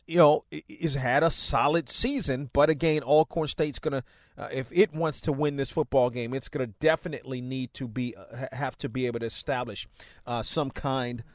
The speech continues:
of running game. So with that being said, and by the way, big shouts out to I C Morrell, uh, who is the beat writer for Arkansas, uh, Pine Bluff for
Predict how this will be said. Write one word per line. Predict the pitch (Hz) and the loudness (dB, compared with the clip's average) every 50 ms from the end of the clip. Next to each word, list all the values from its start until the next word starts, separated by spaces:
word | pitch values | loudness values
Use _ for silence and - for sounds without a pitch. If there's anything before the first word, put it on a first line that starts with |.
| _ _ _ _ - | _ _ _ _ 2
of | 139 127 120 120 117 113 113 - - - - - - - | 4 4 4 4 2 -2 -4 -10 -12 -18 -20 -20 -14 -6
running | 113 120 135 131 127 127 123 120 120 113 - _ _ _ _ _ _ _ - | -2 2 2 2 2 0 -2 -4 -6 -8 -10 _ _ _ _ _ _ _ 0
game. | 117 - 175 156 135 95 - - _ - - - _ | 6 8 8 8 6 4 -4 -10 _ -20 -20 -18 _
So | - - 127 | -2 2 4
with | 113 117 156 175 - | 6 8 6 8 8
that | 214 196 190 175 | 8 8 8 8
being | - 208 202 196 | 6 6 6 6
said, | 185 - - 165 151 | 6 4 4 4 4
and | 143 127 110 | 4 4 4
by | 120 147 165 170 | 6 6 8 8
the | 165 165 | 8 8
way, | 151 151 147 | 8 6 6
big | 120 160 165 - | 6 2 0 2
shouts | - - 165 156 - - | 2 4 4 4 4 4
out | 156 143 139 - | 2 2 2 0
to | - 143 127 - | -2 -4 -4 -2
I | 120 139 147 151 | 0 0 0 0
C | - - - 170 156 | 0 -2 -2 -2 -2
Morrell, | 143 143 135 127 123 127 143 143 139 143 - 143 135 - - - - _ - - | 0 0 0 0 4 4 6 6 8 8 6 4 2 -2 -8 -20 -20 _ -8 -4
uh, | 107 113 113 | -4 -2 -2
who | 110 143 143 135 131 - | 0 0 0 0 0 -2
is | 135 143 139 139 123 - | 0 2 2 2 0 0
the | - 127 110 | -4 -6 -4
beat | - - 160 208 196 - | 0 0 0 0 0 2
writer | 143 139 123 117 113 110 113 - - _ _ _ _ _ - | 4 4 4 4 4 0 -2 -4 -6 _ _ _ _ _ -6
for | - - 156 147 - | 0 2 2 2 4
Arkansas, | - 139 147 - - 151 131 - - 151 123 120 - - - - | 4 4 2 2 2 -2 -2 0 2 2 4 2 0 -2 -4 -4
uh, | - 131 123 117 107 | -2 -2 -2 -2 0
Pine | - - 151 139 143 139 131 | 0 0 0 0 0 0 2
Bluff | 131 131 123 - | 2 2 2 2
for | - - 147 139 139 135 131 | 0 0 2 4 4 4 4